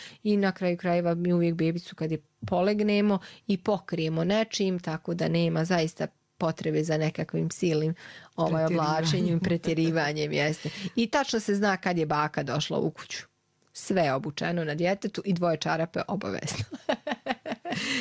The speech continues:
Speaker 2: O, da li postoji neki trenutak iz rađone koji, evo, u svojoj karijeri nikad ne zaboravljate?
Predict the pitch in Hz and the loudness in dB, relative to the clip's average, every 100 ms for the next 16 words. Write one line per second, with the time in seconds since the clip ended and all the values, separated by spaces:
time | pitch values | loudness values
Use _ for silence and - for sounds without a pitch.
0 | 214 175 - 165 160 202 311 440 440 349 | 0 0 2 0 -2 -2 0 0 2 0
1 | 370 339 285 247 180 180 180 190 190 160 | 2 2 2 0 0 2 2 2 0 -4
2 | - 139 127 - - 160 143 135 135 131 | 0 0 0 -2 -4 0 0 2 0 2
3 | 143 139 113 127 120 123 123 120 110 113 | 2 0 -2 -2 0 0 0 0 -2 -4
4 | 113 - 120 120 117 120 120 123 127 143 | -2 -2 0 -2 -2 0 2 2 2 2
5 | 143 123 101 107 110 101 98 101 98 78 | 2 -2 -2 -2 -2 -2 -4 -4 -4 -6
6 | 107 147 | -6 -10